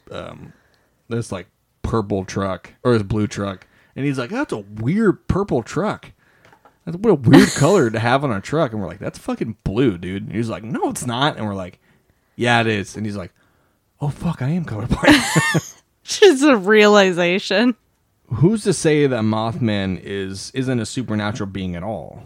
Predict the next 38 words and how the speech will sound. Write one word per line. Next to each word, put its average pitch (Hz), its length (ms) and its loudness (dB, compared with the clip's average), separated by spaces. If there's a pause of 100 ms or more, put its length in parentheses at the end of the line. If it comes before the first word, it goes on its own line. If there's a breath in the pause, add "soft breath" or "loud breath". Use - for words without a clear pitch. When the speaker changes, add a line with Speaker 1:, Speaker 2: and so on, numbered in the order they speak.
(120)
Speaker 1:
right? 90 340 -10
Like, 90 220 -14 (420)
with 104 120 -4
all 107 180 -2
these 98 300 -8
in-, 95 160 -14
things 113 420 -2
that 101 160 -6 (220)
add 107 180 -8
up 110 140 -10
to 98 100 -6
U 101 200 -2
F 107 120 -6
O 123 100 2
encounters, 95 520 -4
who, - 220 -10
who's 143 180 -6
to 143 80 -6
say 139 180 -2
he's 127 260 -2
a, 110 140 -4
he's, 120 160 -6
like, 113 160 -6
a 110 80 -8
cryptid? 95 540 -6 (500)
What 101 320 -8
if 127 220 -10
he's 107 420 -10 (160)
an 95 80 -12
extraterrestrial? - 840 -14 (560)
Speaker 2:
Good 180 200 -4
point. 196 440 -4 (720)
Speaker 1:
You - 100 -16
know, 52 180 -16
that's, - 460 -14
that's 104 240 -6
a 104 60 0
really 101 580 -2